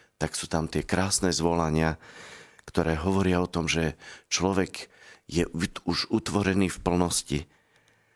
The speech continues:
lebo nie je sám, ale je tu vo vzťahu. Drahí bratia a sestry, a toto je, myslím, že tiež niečo, čo veľmi potrebujeme počuť aj v našom prostredí, aj v našom svete.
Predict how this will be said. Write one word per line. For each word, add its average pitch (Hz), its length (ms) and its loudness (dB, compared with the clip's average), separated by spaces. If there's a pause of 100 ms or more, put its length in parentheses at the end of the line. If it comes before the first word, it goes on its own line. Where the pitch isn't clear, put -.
(320)
lebo 82 160 2
nie 85 320 4
je 78 80 2
sám, 98 480 0 (400)
ale 78 480 0 (320)
je 82 160 2
tu 85 320 2
vo 82 160 2
vzťahu. 78 520 0 (1200)
Drahí 80 160 0
bratia 78 400 0
a - 0 -
sestry, 85 400 0
a 78 80 -4
toto 92 240 2
je, - 0 -
myslím, 85 320 2
že 82 240 2 (560)
tiež 104 240 2
niečo, 90 320 2
čo 78 480 0
veľmi 90 320 2
potrebujeme 80 800 0
počuť 90 560 0 (480)
aj 104 160 2
v 73 80 -2
našom 90 320 2
prostredí, 82 640 0
aj 82 80 2
v 87 80 4
našom 85 320 0
svete. 82 480 0